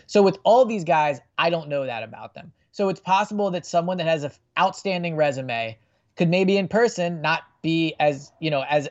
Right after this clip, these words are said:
as appealing, or somebody that has a terrible resume like Doug did would, would come in and be great. So all that being said, but just looking at the resumes,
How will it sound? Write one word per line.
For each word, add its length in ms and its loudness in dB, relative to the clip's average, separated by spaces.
as 140 0
appealing, 540 -4
or 240 6
somebody 560 -4
that 100 0
has 100 -2
a 40 -8
terrible 340 0
resume 400 0
like 220 0
Doug 240 2
did 260 -2
would, 200 0
would 180 0
come 180 -2
in 120 0
and 100 -4
be 80 -4
great. 320 -4
So 260 0
all 160 6
that 180 4
being 180 -8
said, 340 -6
but 120 -8
just 240 -2
looking 380 0
at 100 -4
the 80 -4
resumes, 680 -6